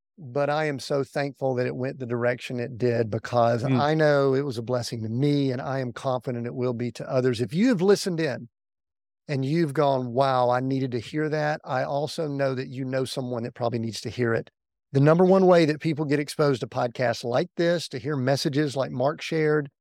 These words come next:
Speaker 1: is when someone personally shares that with them. So screenshot of, if you're listening on a podcast player, screenshot that, text it to someone, send it to someone, email.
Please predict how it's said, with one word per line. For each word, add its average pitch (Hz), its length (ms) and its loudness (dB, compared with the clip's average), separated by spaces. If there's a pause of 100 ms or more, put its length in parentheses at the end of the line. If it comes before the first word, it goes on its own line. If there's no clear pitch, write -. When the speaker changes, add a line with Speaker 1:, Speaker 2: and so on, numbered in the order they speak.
(360)
Speaker 1:
is 139 200 2
when 135 280 2
someone 139 460 -2
personally 131 500 -6
shares 120 580 -4 (100)
that 120 460 0
with 113 380 -4
them. 110 260 -2
So 117 300 2 (360)
screenshot 170 720 4
of, 127 220 2
if 117 160 -6
you're 123 100 0
listening 143 320 0
on 151 80 -2
a 135 60 -4
podcast 139 540 0
player, 143 340 0
screenshot 143 640 -4
that, 139 340 2 (400)
text - 340 -4
it 156 100 -8
to 151 100 -4
someone, 151 720 2
send 156 260 -2
it 156 100 -8
to 131 60 -10
someone, 143 360 -2
email. 147 580 0